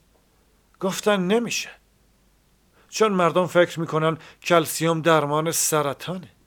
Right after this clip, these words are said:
گفتیم مخالفیم. ما داریم آزادانه اطلاعات منتشر شده رو ذکر می‌کنیم که قانون و دولت منو تحت پیگرد قرار داد. اما دولت نمیخواست به دادگاه بیاد و رمز فنی خودشون رو داشتن.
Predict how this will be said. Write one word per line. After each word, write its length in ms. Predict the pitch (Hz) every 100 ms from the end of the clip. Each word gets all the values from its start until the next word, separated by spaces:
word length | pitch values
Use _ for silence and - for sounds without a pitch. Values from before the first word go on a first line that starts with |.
| _ _ -
گفتیم 380 | 160 160 180 190
مخالفیم. 680 | 190 - 160 202 117 95 - _ _ - - -
ما 200 | 135 160
داریم 360 | 160 160 180 185
آزادانه 800 | 170 151 147 143 135 127 170 - _ _ _
اطلاعات 520 | 160 156 165 165 165 165
منتشر 540 | 160 143 147 - 143
شده 300 | 127 135 135
رو 100 | 151
ذکر 480 | 123 139 170 170 123
می‌کنیم 400 | 113 98 95 101
که 240 | - 127 - - _ -
قانون 480 | 156 165 170 190 185
و 100 | 160
دولت 500 | 131 135 131 151 156 - _ _ _ _ _
منو 320 | 104 101 139
تحت 320 | 143 151 135 160
پیگرد 680 | 151 156 147 143 160 156 -
قرار 280 | 143 127 117
داد. 240 | 92 73 _ _ _ _ _ _ _ - -
اما 260 | 165 180 170
دولت 420 | 156 156 170 165
نمیخواست 580 | 190 214 170 160 - -
به 100 | 156
دادگاه 560 | 151 139 - 151 127 -
بیاد 380 | 127 117 104 - - - -
و 80 | 147
رمز 460 | 151 147 165 143
فنی 540 | 147 - 139 123 127 135
خودشون 480 | - 143 135 131 123
رو 80 |
داشتن. 560 | 120 120 107 - - 69